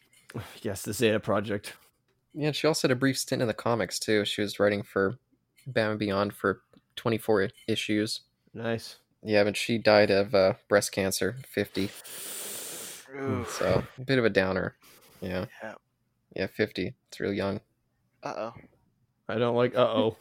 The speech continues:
Speaker 3: <laughs> I don't like it either. I had to stop the screen from trying to turn off.
Speaker 1: Jeez.
Speaker 2: Oh,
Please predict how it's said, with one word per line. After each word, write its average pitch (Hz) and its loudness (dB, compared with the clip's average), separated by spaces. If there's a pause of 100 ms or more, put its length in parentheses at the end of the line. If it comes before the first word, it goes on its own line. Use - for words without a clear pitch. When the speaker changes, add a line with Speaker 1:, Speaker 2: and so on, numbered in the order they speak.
(260)
Speaker 3:
<laughs> - -4
I 147 10
don't 170 10
like 151 6
it 143 -6
either. 127 2 (880)
I - -14
had 120 0
to 113 -8
stop - -4
the 107 -14
screen 113 -10
from - -20
trying 101 -14
to - -20
turn 208 -18
off. - -18 (420)
Speaker 1:
Jeez. 95 -12
Speaker 2:
Oh, 127 -4